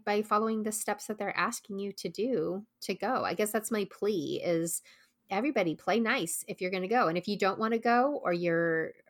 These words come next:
or, or you can't play nice, then don't go. And that's, again, nobody, like, there's no right that says you have to go to Disney, right? <laughs> So, um, that's definitely not a problem if,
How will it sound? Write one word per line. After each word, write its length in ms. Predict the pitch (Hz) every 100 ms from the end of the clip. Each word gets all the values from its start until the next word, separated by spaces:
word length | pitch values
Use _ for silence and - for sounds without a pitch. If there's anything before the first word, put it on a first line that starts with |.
| -
or, 300 | 175 160 160
or 280 | 185 156 156 156
you 140 | 175
can't 400 | - - 170 -
play 180 | - 226
nice, 200 | 233 269
then 140 | 254 226
don't 220 | 254 247
go. 280 | 240 190 123
And 120 | 165
that's, 440 | 185 - - - _ -
again, 600 | 151 160 202 123 131 185 -
nobody, 460 | 156 196 196 160 - -
like, 160 | 92 _ _ _ _ _ _ _ _ _ _
there's 180 | 175 175
no 120 | 240
right 320 | 226 165 202 -
that 140 | 170 -
says 240 | 170 160
you 80 | 156
have 240 | 170 160
to 60 | 165
go 120 | 160
to 100 | 151
Disney, 360 | - 190 - -
right? 260 | - 196 -
<laughs> 200 | 240 233
So, 640 | - - - - - 247 - 320 359 381 370 370 -
um, 560 | 190 180 175 160 208 214
that's 180 | 196 -
definitely 280 | 196 190
not 360 | 180 165 160 175
a 40 |
problem 340 | 170 143 -
if, 100 | -